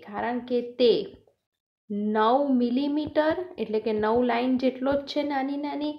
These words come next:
અને તેને સેન્ટીમીટરમાં લખવી હોય તો ટોટલ દસ મિલીમીટરના નવમા ભાગનો છે, એટલે ઝીરો પોઇન્ટ નવ સેન્ટીમીટર લખાય.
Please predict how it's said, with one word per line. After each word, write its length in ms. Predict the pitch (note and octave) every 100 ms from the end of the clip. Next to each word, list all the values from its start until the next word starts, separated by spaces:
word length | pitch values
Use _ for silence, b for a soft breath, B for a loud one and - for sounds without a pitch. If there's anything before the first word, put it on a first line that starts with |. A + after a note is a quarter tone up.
| B B B
અને 180 | A3 A3+
તેને 240 | A3 A3
સેન્ટીમીટરમાં 960 | A3 G#3 G#3 C#4+ D4+ D4 C4 B3 A#3 A3
લખવી 400 | F#3 - G#3+ G#3
હોય 160 | G3+
તો 100 | G3
ટોટલ 500 | G3 G#3 G3 A3+ G#3+
દસ 380 | F#3+ G#3 B3+ C4+
મિલીમીટરના 1300 | C4 A#3 G#3+ G#3 G3 G3 F#3+ F#3+ - _ _ - G3 G3
નવમા 540 | G3 - G#3+ A3+ C4+
ભાગનો 480 | B3+ A3+ G3 G3+ G3+
છે, 220 | G3+ - F3 -
એટલે 280 | G3+ G3 G3 F#3+
ઝીરો 380 | G3 G3+ A3 B3
પોઇન્ટ 480 | B3 A#3+ G#3+ G3+ G3 G#3
નવ 400 | G3+ A3+ A3+ E3 D#3+ - _ _ _ _ _ _ _ _ _ _ _ G3+
સેન્ટીમીટર 800 | F#3 F3+ A3+ G#3+ E3+ F#3 G#3+ - - _ _ G#3
લખાય. 460 | G3+ G3+ E3+ C3+